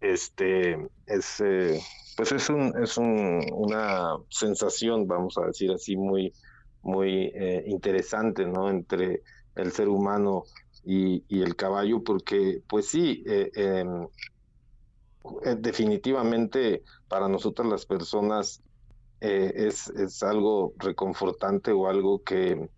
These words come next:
eh, que nos llena, que nos nutre, y aunque, pues, es difícil demostrar las emociones de, de un caballo, eh, o de cualquier animal,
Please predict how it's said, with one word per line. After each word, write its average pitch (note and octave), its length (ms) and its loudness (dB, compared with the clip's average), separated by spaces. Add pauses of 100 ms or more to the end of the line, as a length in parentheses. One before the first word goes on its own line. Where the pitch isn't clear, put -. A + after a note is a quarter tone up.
(440)
eh, F2+ 380 0
que F#2+ 120 -2
nos F2 380 -6
llena, G2+ 440 0
que F#2+ 120 -2
nos F2+ 220 -2
nutre, G2+ 460 0 (460)
y G3+ 160 4
aunque, G3+ 440 0
pues, - 220 0
es D3 100 0
difícil D3 640 -2
demostrar G2+ 680 0
las F#2+ 260 0
emociones G2+ 800 0 (560)
de, E2+ 360 0
de F2 140 0
un G2 160 0
caballo, G2 540 0 (180)
eh, F2 380 -2
o - 100 -4
de F2+ 140 0
cualquier F#2 320 0
animal, G2 480 0